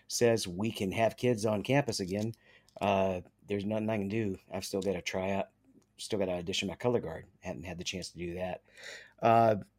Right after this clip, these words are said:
so drop in on the stream. Restream actually reads to me, so it's not even that distracting to be able to chat with you while I'm racing,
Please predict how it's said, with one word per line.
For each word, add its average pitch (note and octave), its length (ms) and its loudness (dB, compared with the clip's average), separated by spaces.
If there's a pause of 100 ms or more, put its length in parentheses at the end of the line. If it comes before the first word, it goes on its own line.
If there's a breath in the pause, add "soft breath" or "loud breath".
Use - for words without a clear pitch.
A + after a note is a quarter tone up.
(260)
so A#2+ 360 8 (100)
drop B2+ 240 8
in C#3+ 80 12
on C#3+ 120 10
the C3 60 8
stream. E3 540 6 (340)
Restream C3 640 6
actually C3+ 360 6
reads C3 400 6
to D#3+ 200 8
me, G3 280 8 (320 loud breath)
so A2+ 180 4
it's A2+ 160 4
not A#2+ 120 8
even B2 180 6
that B2+ 180 8
distracting B2+ 680 4
to A#2 60 0
be A2+ 140 2
able A2+ 140 4
to G#2 80 0
chat A#2+ 300 4
with C3+ 160 -2
you A#2 100 2
while A2+ 180 2
I'm A2 80 -2
racing, A#2+ 440 -2